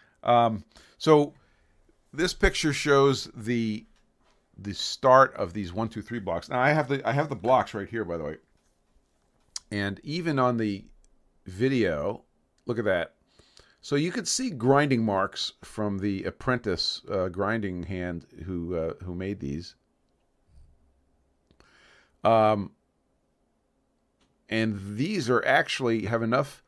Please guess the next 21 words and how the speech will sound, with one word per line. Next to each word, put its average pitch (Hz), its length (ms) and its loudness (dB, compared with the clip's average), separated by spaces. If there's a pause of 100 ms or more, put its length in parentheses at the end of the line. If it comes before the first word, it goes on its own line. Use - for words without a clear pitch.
(400)
texture 107 540 -2
to - 160 -10
prevent, 107 720 -6 (720)
uh, 95 500 0 (260)
getting 110 340 0
any 120 340 -4
information 107 480 -2
off 98 140 -2
the 98 120 -2
optical 95 380 -4
flat. - 360 -10 (480)
So, 90 420 -4 (960)
I, 123 120 -2 (100)
and 123 120 0
I 107 80 0
tested 117 420 2
it. 62 160 -10 (440)
So - 140 -8
this 165 220 -2
picture 139 400 0
is, 113 320 -4